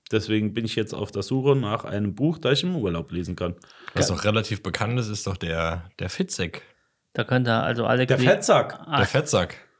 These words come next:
Speaker 3: Alex
Speaker 2: Ich
Speaker 3: hat alle
Speaker 2: kann,
Speaker 3: Fitzek vorne
Speaker 2: ich
Speaker 3: bis
Speaker 2: kann da
Speaker 3: hinten
Speaker 2: nicht
Speaker 3: durch.
Speaker 2: mitreden, aber ich kenn nur den Namen
Speaker 3: Die
Speaker 2: und
Speaker 3: kann
Speaker 2: weiß,
Speaker 3: dir
Speaker 2: dass der
Speaker 3: alle,
Speaker 2: recht bekannt ist. Aber ob das
Speaker 3: die,
Speaker 2: jetzt
Speaker 3: die
Speaker 2: was
Speaker 3: müssen
Speaker 2: ist,
Speaker 3: gut
Speaker 2: weiß
Speaker 3: sein,
Speaker 2: ich auch
Speaker 3: aber
Speaker 2: nicht.
Speaker 3: sehr krass halt. Also der schreibt halt krass.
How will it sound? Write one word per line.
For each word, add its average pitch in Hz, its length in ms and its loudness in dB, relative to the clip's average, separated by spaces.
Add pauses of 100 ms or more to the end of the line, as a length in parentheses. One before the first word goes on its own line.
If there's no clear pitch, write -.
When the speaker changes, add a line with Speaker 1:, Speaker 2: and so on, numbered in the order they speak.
Speaker 3:
Alex 127 240 6
Speaker 2:
Ich - 60 0
Speaker 3:
hat 127 140 4
alle 131 220 4
Speaker 2:
kann, 135 220 4
Speaker 3:
Fitzek 123 300 2
vorne 127 280 2
Speaker 2:
ich 127 60 2
Speaker 3:
bis 123 80 -2
Speaker 2:
kann 127 140 6
da 123 80 4
Speaker 3:
hinten 123 140 6
Speaker 2:
nicht - 0 - (120)
Speaker 3:
durch. - 20 8 (100)
Speaker 2:
mitreden, 139 380 2
aber 117 220 4
ich - 240 0
kenn 131 200 2
nur 135 120 6
den 117 160 0
Namen 117 340 4
Speaker 3:
Die 127 80 2
Speaker 2:
und 113 60 0
Speaker 3:
kann 110 180 4
Speaker 2:
weiß, 120 80 6
Speaker 3:
dir 120 80 6
Speaker 2:
dass 120 140 6
der 117 100 6
Speaker 3:
alle, 117 220 4
Speaker 2:
recht 117 220 -2
bekannt 113 380 -2
ist. 78 180 -8
Aber 92 260 -4
ob - 120 -8
das 117 220 0
Speaker 3:
die, 110 60 2
Speaker 2:
jetzt 127 100 8
Speaker 3:
die 139 60 10
Speaker 2:
was 151 60 8
Speaker 3:
müssen 151 160 4
Speaker 2:
ist, 120 60 2
Speaker 3:
gut 156 160 6
Speaker 2:
weiß - 60 0
Speaker 3:
sein, 110 160 2
Speaker 2:
ich 101 60 0
auch 110 40 2
Speaker 3:
aber 117 180 4
Speaker 2:
nicht. 113 80 -4
Speaker 3:
sehr 120 580 2
krass - 380 -2
halt. 101 180 -4
Also 107 160 -4
der 104 160 -4
schreibt 110 260 -4
halt 110 160 -10
krass. 107 320 -10